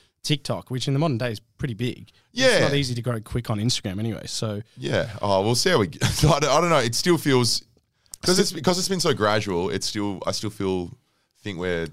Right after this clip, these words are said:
Speaker 2: losers,
Speaker 1: Probably
Speaker 2: so.
Speaker 1: a good way to think, though.
Speaker 2: <laughs>
Speaker 1: Hey, it, that's probably, probably what keeps the humour in it. I mean, yeah, we're pro-, we probably all are,
Speaker 2: I'm like,
Speaker 1: to be fair.
Speaker 2: "Why don't we have a billion followers?" Oh, God damn it.
Speaker 1: <laughs>
Speaker 2: Um, but no, uh, the one good thing I think about the size we are now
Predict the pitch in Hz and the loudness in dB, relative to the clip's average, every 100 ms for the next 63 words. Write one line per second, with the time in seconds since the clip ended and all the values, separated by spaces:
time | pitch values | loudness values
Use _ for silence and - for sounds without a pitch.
0 | - 82 90 104 147 143 - 196 - 165 | -10 -4 -2 0 0 0 2 2 2 2
1 | 175 151 135 117 151 180 - - - 147 | 2 2 2 2 2 0 2 4 4 2
2 | 196 190 185 - 190 226 170 - 120 208 | 2 2 2 2 2 4 2 2 2 2
3 | 202 196 165 208 175 - 220 208 202 185 | 4 2 4 2 4 4 4 6 4 4
4 | 190 - 190 - 208 220 247 202 254 165 | 2 2 2 4 4 4 4 4 4 4
5 | 190 226 233 190 - - - 170 214 180 | 2 4 2 2 -6 -2 0 2 2 4
6 | 139 196 101 101 120 131 120 143 165 160 | 6 4 2 0 2 4 4 4 6 4
7 | 156 147 120 147 147 143 123 139 135 120 | 4 0 2 2 4 2 0 2 4 2
8 | 120 139 135 127 117 127 123 214 220 - | 2 2 4 2 2 2 2 2 2 2
9 | 277 - 269 233 233 - 101 95 92 87 | 2 4 2 4 4 2 2 0 -4 0
10 | 170 190 170 139 139 135 151 151 123 123 | 4 4 4 2 0 2 2 2 0 0
11 | 123 107 104 101 98 90 87 - - - | 0 -2 -2 -2 -2 0 -2 -4 -12 -6
12 | 92 95 92 95 87 82 80 78 71 80 | -4 0 0 0 -2 -2 -2 -4 -6 -8